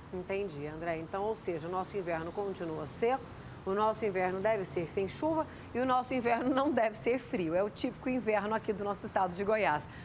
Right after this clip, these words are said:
Querido, obrigada, viu, pela participação aqui conosco.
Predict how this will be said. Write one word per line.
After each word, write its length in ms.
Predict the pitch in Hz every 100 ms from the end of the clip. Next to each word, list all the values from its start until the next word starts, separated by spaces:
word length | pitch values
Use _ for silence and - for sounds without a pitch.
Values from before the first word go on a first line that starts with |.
| - -
Querido, 280 | 262 302 262
obrigada, 500 | 269 269 262 247 226
viu, 160 | 269
pela 200 | 277 254
participação 680 | 233 233 220 214 226 208 214
aqui 140 | 202
conosco. 540 | 202 196 202 247 -